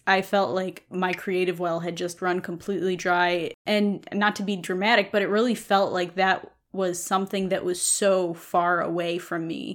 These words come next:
and I couldn't really grasp it anymore. And,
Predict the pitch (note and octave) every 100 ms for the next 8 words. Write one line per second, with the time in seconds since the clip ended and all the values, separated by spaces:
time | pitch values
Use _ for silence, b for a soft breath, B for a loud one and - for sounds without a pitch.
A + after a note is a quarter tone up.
0 | - G3+ F#3 F#3+ G3+ F3+ F#2 F#3+ F#3 F3+
1 | E3 E3+ - - F3 F3 - G#3+ G#3 -
2 | G#3 G#3 G#3+ G#3 A3 C4 - _ G3+ G3+
3 | G3 G3 F#3+ F#3+ F#3+ F3+